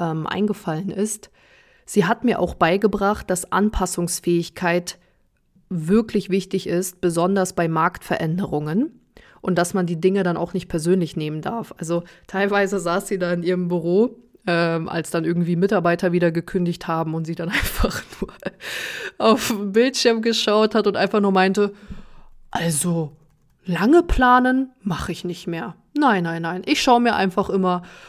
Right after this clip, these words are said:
ja, den jetzigen Moment an und schaue einfach, dass, dass es im Moment so läuft. Aber was jetzt in drei Jahren oder sowas ist,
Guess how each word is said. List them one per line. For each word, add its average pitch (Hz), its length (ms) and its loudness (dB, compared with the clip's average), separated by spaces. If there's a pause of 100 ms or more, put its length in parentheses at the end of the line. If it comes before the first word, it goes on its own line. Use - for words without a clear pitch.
(140)
ja, 233 260 8
den 214 160 6
jetzigen 233 440 2
Moment 254 400 2
an 226 240 2
und 208 120 2
schaue 214 300 4
einfach, 196 640 2
dass, 180 300 0
dass 175 140 -2
es 180 120 2
im 196 120 6
Moment 262 400 6
so 240 160 2
läuft. 214 460 2
Aber 165 380 -4
was - 180 -6
jetzt 180 180 -2
in 160 160 -8
drei 151 200 -10
Jahren 180 380 4
oder 214 200 8
sowas 190 320 2
ist, 180 280 -4